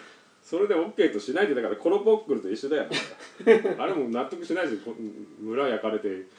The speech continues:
Speaker 1: 一緒に戦う理由なんかねえよ、どっか行ってくれって思うんだけど。<laughs> それでもい-、それこそイスラムの戦争と変わらないよね。
Speaker 2: うん。
Speaker 1: そんなことしてるから、テロも起きるしっていう、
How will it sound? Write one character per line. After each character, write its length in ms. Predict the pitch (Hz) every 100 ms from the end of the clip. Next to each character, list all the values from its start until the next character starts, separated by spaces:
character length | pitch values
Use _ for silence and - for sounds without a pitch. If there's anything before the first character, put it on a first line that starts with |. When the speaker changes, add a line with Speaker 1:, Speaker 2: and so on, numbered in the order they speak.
| - _ -
Speaker 1:
一 100 | 110
緒 20 | 185
に 60 |
戦 100 | 151
う 220 | 170 202
理 60 | 190
由 60 | 196
な 100 | 143
ん 20 |
か 80 | 117
ね 100 | 143
え 40 |
よ、 40 |
ど 120 | 117 156
っ 40 |
か 60 | 110
行 60 |
っ 20 |
て 80 | 131
く 80 | 143
れ 60 | 139
っ 20 |
て 80 | 104
思 80 |
う 20 | 104
ん 40 |
だ 60 | -
け 120 | 175
ど。 80 | - - - 302 330 302 - 285 294 294 - - 135 - - -
<laughs> 800 | - 143 - 147 - _ _ _
そ 320 | - - 240
れ 100 | 392
で 120 | 339
も 100 | 320
い-、 160 | 131 143 - - - -
そ 140 | - 170
れ 80 |
こ 100 | 240
そ 200 | 233 123
イ 120 | 104 156
ス 140 | 254
ラ 120 | 214
ム 100 | 123
の 80 | 92
戦 180 | 87 101
争 160 | 113 110
と 80 | -
変 80 | 92
わ 80 | 110
ら 80 | 131
な 60 |
い 60 | 98
よ 60 |
ね。 40 | - 73 -
Speaker 2:
う 40 | 95
ん。 20 |
Speaker 1:
そ 60 | 123
ん 20 |
な 60 |
こ 100 | 120
と 100 | 110
し 120 | 104 127
て 80 |
る 80 | 143
か 80 | 113
ら、 80 | - - - _ _ _ _ _ _ -
テ 100 | 127
ロ 80 |
も 160 | 98 85
起 60 | 101
き 80 |
る 100 | 98
し 240 | 80 76 - _ -
っ 40 |
て 60 |
い 40 |
う、 40 | -